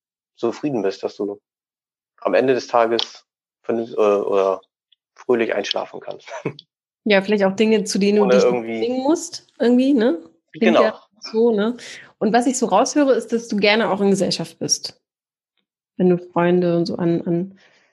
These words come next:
Speaker 1: Ja, schon.
Speaker 2: Oder inwiefern bist du auch mal gerne alleine? Weil du wohnst alleine, ne? Oder in einer
Speaker 1: Ich
Speaker 2: W G?
Speaker 1: wohne alleine, ja.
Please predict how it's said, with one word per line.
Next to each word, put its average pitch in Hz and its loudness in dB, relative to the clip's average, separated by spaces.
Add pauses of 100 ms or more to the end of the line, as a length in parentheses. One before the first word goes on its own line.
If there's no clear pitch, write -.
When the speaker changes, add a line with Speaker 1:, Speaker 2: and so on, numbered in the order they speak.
(400)
Speaker 1:
Ja, 110 4
schon. - -10 (280)
Speaker 2:
Oder 175 0
inwiefern 190 2
bist 190 -2
du - 0
auch - 0
mal 170 0
gerne 170 -2
alleine? 165 -4
Weil 180 2
du 190 2
wohnst 196 0
alleine, 156 -2
ne? - 0 (560)
Oder 190 2
in 185 -4
einer 170 -2
Speaker 1:
Ich 165 0
Speaker 2:
W 175 -2
G? 170 0
Speaker 1:
wohne 143 2
alleine, 98 2
ja. 110 -4